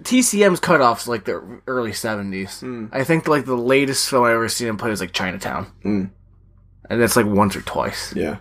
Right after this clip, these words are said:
Speaker 1: You know?
Speaker 2: They're not a
Speaker 1: Well.
Speaker 2: big fan of the more current fare.
Speaker 1: Well, I mean, the whole point of T C M is
Speaker 2: Classic.
Speaker 1: Yeah. But this point's, you know,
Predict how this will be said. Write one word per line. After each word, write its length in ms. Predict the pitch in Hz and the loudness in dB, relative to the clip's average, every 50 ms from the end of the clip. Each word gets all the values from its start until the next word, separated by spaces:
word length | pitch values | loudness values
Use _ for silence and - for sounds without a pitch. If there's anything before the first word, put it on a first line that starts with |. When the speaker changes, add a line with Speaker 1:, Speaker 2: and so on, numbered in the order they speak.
| - - | -12 -6
Speaker 1:
You 100 | - 110 | -4 -2
know? 280 | 107 104 101 101 101 - - - - - _ - - - _ _ _ _ _ _ _ _ _ - - - - _ - - - - | 0 0 0 0 -2 -4 -8 -18 -20 -20 _ -20 -20 -20 _ _ _ _ _ _ _ _ _ -20 -20 -20 -20 _ -20 -20 -12 -6
Speaker 2:
They're 100 | 101 101 | -2 0
not 140 | 107 107 104 | 2 2 4
a 40 | 101 | 4
Speaker 1:
Well. 60 | 98 | 4
Speaker 2:
big 140 | 101 101 95 | 4 2 2
fan 260 | - - 107 104 101 | 2 2 2 4 4
of 80 | 101 92 | 2 2
the 260 | 95 90 85 90 107 - - | 2 2 0 -2 -4 -8 -10
more 160 | - - - | -8 -8 -8
current 380 | - - - 110 92 71 - - _ _ - - | -8 -6 -4 -4 -2 -2 -4 -8 _ _ -20 -18
fare. 300 | - - - - - - | -10 -6 -4 -4 -2 2
Speaker 1:
Well, 160 | - 285 262 | 4 6 6
I 80 | 247 214 | 6 6
mean, 260 | 196 180 160 147 135 | 6 6 6 4 4
the 140 | 131 135 127 | 4 4 6
whole 160 | 131 147 120 | 6 4 4
point 280 | - - 117 117 104 92 | 4 2 4 4 4 4
of 100 | 85 - | 2 0
T 140 | - 76 73 | -4 -6 -4
C 180 | - - 82 82 | -4 -2 -2 0
M 180 | 85 78 85 | -2 0 -2
is 320 | 76 - - - - - - - | -2 -4 -4 -6 -10 -12 -16 -10
Speaker 2:
Classic. 560 | - - - - - - - - - - - - | -4 -2 0 0 -2 -4 -8 -12 -14 -12 -4 0
Speaker 1:
Yeah. 240 | 123 104 - - - - - - _ - - - - - - _ - - - - - - - | 0 0 0 -2 -6 -16 -20 -20 _ -20 -20 -20 -20 -20 -20 _ -20 -20 -20 -20 -12 -2 0
But 100 | 117 107 | 4 4
this 140 | 107 110 - | 4 4 2
point's, 440 | - 104 101 85 - - - - | 2 2 2 2 0 -2 -8 -4
you 120 | - 123 - | -4 -4 -4
know, 260 | - - - - | -2 -4 -6 -8